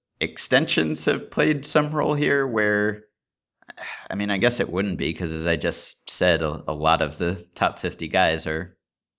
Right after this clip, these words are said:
people who are leaving playoff teams, but in the sense that extensions used to be a thing that losing teams did, or, or,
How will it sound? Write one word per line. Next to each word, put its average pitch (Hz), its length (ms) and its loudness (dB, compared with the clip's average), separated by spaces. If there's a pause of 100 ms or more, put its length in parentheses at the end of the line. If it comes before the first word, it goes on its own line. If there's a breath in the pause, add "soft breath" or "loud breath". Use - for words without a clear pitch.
(140)
people 87 280 -6
who 82 100 -6
are 80 160 0
leaving 82 540 -6 (440 soft breath)
playoff 98 360 4
teams, 76 400 -10
but 85 540 -2 (760)
in 95 320 -4
the 92 100 0
sense - 480 0
that 90 160 2
extensions 95 760 0
used 101 260 -2
to 104 60 -2
be 98 180 2
a 101 60 6
thing 98 460 0
that 85 280 0
losing 107 460 -2
teams 120 320 -2
did, 127 240 2
or, 90 420 2 (320 soft breath)
or, 76 640 0